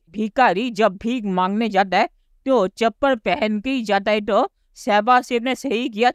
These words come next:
चप्पल पहन के। और उस पिक्चर में जिसमें वो एमबीएस के साथ बैठे हुए थे चप्पल पहन के, उसमें बहुत ही ज्यादा हंस रहे थे। तो लोग मजाक में ये भी कह रहे थे कि ये हंस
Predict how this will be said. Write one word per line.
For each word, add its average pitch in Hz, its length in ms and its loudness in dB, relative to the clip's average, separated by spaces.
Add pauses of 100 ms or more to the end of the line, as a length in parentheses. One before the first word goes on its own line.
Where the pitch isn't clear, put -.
चप्पल 254 400 -2
पहन 180 380 -6
के। 196 160 -2 (400)
और 233 260 4
उस 254 180 -6 (100)
पिक्चर 254 440 0
में 196 200 -2
जिसमें 214 500 -4 (280)
वो 220 160 0
एमबीएस 220 540 -2
के 254 120 -4
साथ 240 140 2
बैठे 202 400 -2
हुए 226 240 0
थे 220 140 0
चप्पल 220 380 -2
पहन 202 280 -2
के, 208 140 -4 (300)
उसमें 277 360 -2
बहुत 214 320 0
ही 240 60 -2
ज्यादा 240 260 0
हंस 202 200 -2
रहे 196 180 -2
थे। 208 120 -4
तो 196 260 0
लोग 220 360 -2 (240)
मजाक 208 460 2
में 175 160 -4
ये 196 180 -2
भी 254 160 -4
कह 196 200 -2
रहे 226 140 2
थे 220 120 -4
कि 220 100 -4
ये 220 120 0
हंस 220 320 0